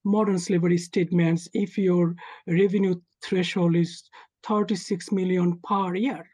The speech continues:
uh, thirty-six million pound per year. So, uh, and then you need to produce a modern slavery statement,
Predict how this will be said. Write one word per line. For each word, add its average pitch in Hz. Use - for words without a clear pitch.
uh, 175
thirty-six 190
million 175
pound 175
per 190
year. 196
So, 190
uh, 190
and 220
then 208
you 202
need 196
to 214
produce 185
a 185
modern 190
slavery 175
statement, 147